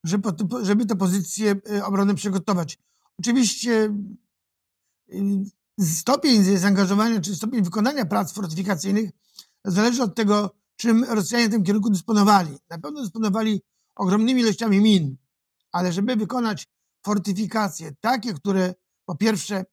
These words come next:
zapewnią, e, żołnierzom walkę na pozycjach obronnych, które będą ich chroniły przed artylerią, przed uderzeniem lotnictwa,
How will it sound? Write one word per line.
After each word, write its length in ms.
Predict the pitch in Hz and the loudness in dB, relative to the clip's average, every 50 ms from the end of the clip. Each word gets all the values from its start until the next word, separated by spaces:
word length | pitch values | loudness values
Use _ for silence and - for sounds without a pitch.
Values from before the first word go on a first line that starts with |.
| _ _ _ _ _ - | _ _ _ _ _ -14
zapewnią, 920 | 156 156 202 202 160 - - 226 226 214 190 208 214 214 220 226 240 277 - | -8 -4 -2 -2 -2 -2 0 2 2 4 4 4 2 2 2 0 -2 -4 -4
e, 180 | 226 208 185 | -4 -2 0
żołnierzom 560 | 180 202 208 208 202 214 214 196 220 214 196 180 | 0 2 2 2 2 2 2 0 0 0 0 2
walkę 300 | 208 208 202 175 220 202 | 0 0 0 -2 -2 -2
na 80 | 190 | -2
pozycjach 380 | 170 175 180 190 214 247 180 170 | -2 -2 -4 -6 -6 -8 -6 -4
obronnych, 520 | 196 196 208 208 214 214 208 214 220 165 - _ _ _ _ _ _ _ | -2 -2 0 -2 -2 -2 -2 -4 -4 -6 -10 _ _ _ _ _ _ _
które 140 | - 214 196 | -2 0 2
będą 220 | 196 208 220 214 | 4 4 4 4
ich 140 | 196 156 - | 4 2 0
chroniły 580 | - 185 214 208 208 220 254 262 247 226 196 | -2 0 2 4 4 4 4 4 2 2 0
przed 260 | 151 135 - 185 160 135 _ _ _ _ _ _ - | -2 -4 -6 -8 -10 -10 _ _ _ _ _ _ -8
artylerią, 840 | - 175 170 - - 196 190 190 196 190 185 185 190 185 196 208 - _ _ _ _ _ _ _ - | -6 -6 -4 -2 2 4 4 6 6 6 4 4 4 2 0 -2 -6 _ _ _ _ _ _ _ -14
przed 200 | - 170 151 139 - _ _ _ _ _ _ _ - | -10 -10 -10 -10 -10 _ _ _ _ _ _ _ 0
uderzeniem 360 | - 202 202 196 208 196 202 | 4 6 6 6 6 6 4
lotnictwa, 760 | 202 180 - - 208 196 170 - - - - 208 185 170 165 | 2 0 0 0 2 2 2 0 -6 -8 -6 -4 -4 -4 -6